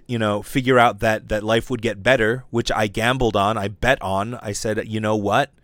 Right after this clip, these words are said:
I, I bet that life will be fucking better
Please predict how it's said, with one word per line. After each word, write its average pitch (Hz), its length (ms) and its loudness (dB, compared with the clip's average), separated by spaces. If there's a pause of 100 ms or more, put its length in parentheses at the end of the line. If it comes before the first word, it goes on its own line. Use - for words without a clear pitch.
(520)
I, 110 280 4
I 110 200 4
bet 127 380 2
that 110 220 -2
life 110 360 0
will 110 280 2
be 107 160 -2
fucking 101 480 -8
better 104 480 0